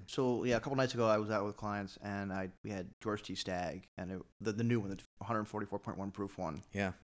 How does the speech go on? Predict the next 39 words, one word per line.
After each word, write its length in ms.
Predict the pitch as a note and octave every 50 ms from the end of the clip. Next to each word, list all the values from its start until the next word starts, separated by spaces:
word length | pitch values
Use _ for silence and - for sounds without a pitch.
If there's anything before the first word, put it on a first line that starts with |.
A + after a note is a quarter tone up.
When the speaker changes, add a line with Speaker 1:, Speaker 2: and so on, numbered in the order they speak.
| _ -
Speaker 1:
And 400 | G#2 G#2 G#2 G2+ G2+ G2+ G2 - - _ _ _ _ _ _ _ _ _ _ G#2 G#2 G#2+ - _ _ _ _
they 80 | A2+ A2
put 220 | - - - G#2
'em 120 | G#2+ G#2+
in 60 | G#2 G2+
a 40 |
rocks 340 | G2+ G#2 A2+ B2+ - - -
glass, 220 | - - - - -
like, 140 | A#2 A#2 B2
a, 60 | B2
one 160 | B2 B2+ C3+
of 80 | C3+ C3
those 140 | A#2 A2 -
little 160 | B2+ A#2+ A#2
short 240 | A#2 - B2 - -
rocks 220 | A#2 C3+ C#3+ -
glasses, 420 | - G2+ - - - - F#2+ - -
and 220 | A2 A#2 A2 - - _ _ _ _ _ _ _ _ _ _
it 100 | C3 C#3 C#3
is 340 | C#3 B2+ A#2 A2 - - - -
massively 800 | - A#2+ A#2+ B2 B2 B2 C3 C3+ C#3+ C#3+ - D3 C3 A#2+ B2+ B2
meaningful 520 | A#2+ A#2 A#2+ A#2 A#2+ A#2 A2 - A2 G#2+ G#2
when 140 | A2 A2 G#2+
you 120 | G#2+ G#2
have, 320 | G2+ G#2+ G#2 G#2+ G#2 G2 G#2 - _ _ _ _ _ -
so 60 | B2+
that's 240 | B2 E3 F3 - C3+
a 80 | A#2+ G#2+ A2+
really 460 | A#2 B2 A#2+ A#2+ B2 C3 C3+ B2 B2 A2+
high 240 | G2+ G#2+ G#2 G#2+
proof, 400 | G2+ - - A2 A2 A2+ - - -
really, 680 | B2 A#2+ A#2+ A2+ A#2 A#2+ A#2+ A#2+ B2 B2 B2 A#2 G2
it's 120 | A2+ -
a 40 | A#2+
monster. 460 | A2 G2 F2 F2+ - - - - - - - _ _ _ _ _
You 120 | B2 C#3 D3
put 240 | D3 - G3 F#3
that 260 | - D3+ C#3 C3 - A#2+
in 340 | B2 B2 A#2+ A#2+ A2+ A2